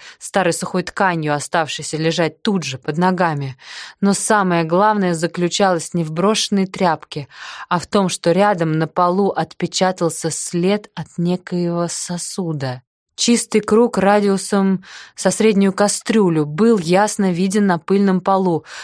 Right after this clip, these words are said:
Вокруг него осталась рваная граница, составленная из кровавых брызг и подтёков.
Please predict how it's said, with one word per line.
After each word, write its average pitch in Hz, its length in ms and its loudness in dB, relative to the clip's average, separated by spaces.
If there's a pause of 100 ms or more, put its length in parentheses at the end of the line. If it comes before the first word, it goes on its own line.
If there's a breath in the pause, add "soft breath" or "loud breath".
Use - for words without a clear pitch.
(120)
Вокруг 170 400 -4
него 170 200 2
осталась 160 520 0
рваная 156 540 0
граница, 160 580 -4
составленная 156 800 -2
из 143 100 -4
кровавых 160 540 0
брызг 170 380 -4
и - 20 -14
подтёков. 160 800 -4